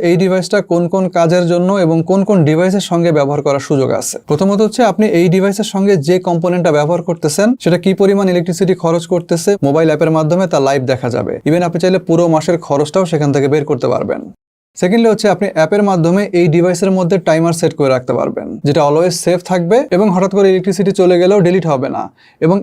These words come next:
এই টাইমারটা আপনি যতবার খুশি ততবার সেট করতে পারবেন। সাউথ আফ্রিকান ফর্ম ফ্যাক্টরের যে ডিভাইসটা, এটা মূলত বাংলাদেশে এসির জন্য খুবই জনপ্রিয় এবং বহুল ব্যবহৃত। আর যেহেতু এই ডিভাইসটা ষোলো এম্পিয়ার পর্যন্ত লোড নিতে পারে, সুতরাং সাউথ আফ্রিকান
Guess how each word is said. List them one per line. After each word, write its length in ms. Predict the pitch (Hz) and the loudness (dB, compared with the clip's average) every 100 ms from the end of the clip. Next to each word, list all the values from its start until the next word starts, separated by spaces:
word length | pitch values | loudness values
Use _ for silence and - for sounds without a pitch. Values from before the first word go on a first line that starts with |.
| 190 | 0
এই 80 | 214 | 2
টাইমারটা 340 | 208 190 180 180 | 2 0 -2 -2
আপনি 120 | 170 170 160 | -2 -2 -2
যতবার 340 | 160 175 190 180 | 0 0 -2 -2
খুশি 160 | 185 185 | -4 -2
ততবার 280 | 165 156 143 | -2 -2 -2
সেট 120 | 147 123 | -4 -4
করতে 180 | 135 - 131 | -6 -6 -4
পারবেন। 280 | - - - 160 - | -4 -6 -10 -16 -4
সাউথ 160 | 147 185 | 0 0
আফ্রিকান 280 | 185 208 220 202 | 0 0 0 0
ফর্ম 160 | 202 185 | -2 0
ফ্যাক্টরের 360 | 202 208 208 185 | -2 0 2 2
যে 60 | 175 | 2
ডিভাইসটা, 380 | 165 165 175 - 220 | 2 0 -2 0 2
এটা 100 | 180 175 | 2 0
মূলত 200 | 170 170 170 147 | 0 0 0 0
বাংলাদেশে 300 | 147 151 185 - | 0 -2 -4 -2
এসির 200 | 170 226 190 | 0 2 2
জন্য 140 | 202 196 185 | 0 -2 0
খুবই 160 | 165 143 | 0 2
জনপ্রিয় 400 | 135 123 123 113 - | 0 -2 -4 -4 -2
এবং 120 | 147 170 139 | 0 2 2
বহুল 220 | 147 175 185 | 2 2 2
ব্যবহৃত। 380 | 139 120 123 123 - - - | 2 0 -2 -4 -10 -10 -4
আর 60 | 143 | 0
যেহেতু 200 | 147 175 202 | 0 2 2
এই 60 | 165 175 | 2 2
ডিভাইসটা 300 | 185 185 185 - | 0 0 -4 0
ষোলো 180 | 175 185 | 2 2
এম্পিয়ার 260 | 180 185 170 | 2 0 0
পর্যন্ত 240 | 185 185 180 170 | 0 0 2 2
লোড 100 | 165 | 2
নিতে 140 | 180 185 | 2 2
পারে, 180 | 180 190 254 - - - | 2 0 -2 -6 -20 -8
সুতরাং 280 | - 165 185 170 | -2 0 0 -2
সাউথ 200 | 170 165 185 | -2 0 -2
আফ্রিকান 320 | 175 202 202 | -2 -2 0